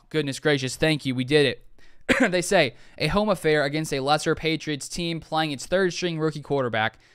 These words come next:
should not have stretched to overtime, but Green Bay is a team fighting itself while still in possession of enough muscle memory to win in the process.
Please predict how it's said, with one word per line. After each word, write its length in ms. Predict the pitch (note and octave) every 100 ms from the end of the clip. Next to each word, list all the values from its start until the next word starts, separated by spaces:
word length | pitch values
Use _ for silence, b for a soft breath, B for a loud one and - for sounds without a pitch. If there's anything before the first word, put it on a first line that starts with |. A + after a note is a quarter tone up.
| b
should 220 | - D3+
not 220 | D#3 E3
have 120 | E3
stretched 340 | - E3+ D#3+ -
to 60 | C#3
overtime, 600 | F#3 E3+ C#3+ B2+ B2 A#2+ b -
but 160 | C#3+
Green 200 | C#3+ G#3
Bay 160 | G3+ F#3
is 80 | D#3+
a 80 | D#3
team 300 | D#3 D3+ C#3+
fighting 400 | - D3+ F3 F#3
itself 500 | D#3+ C#3+ C#3 C#3 C3+
while 160 | C3
still 380 | B2+ - E3+ E3+
in 120 | D#3+
possession 460 | D3+ C#3 C3+ - C3+
of 140 | B2
enough 340 | A#2+ C3 C3 B2+
muscle 320 | B2+ B2 C3
memory 340 | B2+ A#2+ A#2+
to 120 | A#2+ C3
win 260 | C3 C#3+
in 60 | C3
the 80 | A#2+
process. 680 | - D3 C3+ G2+ G#2+ -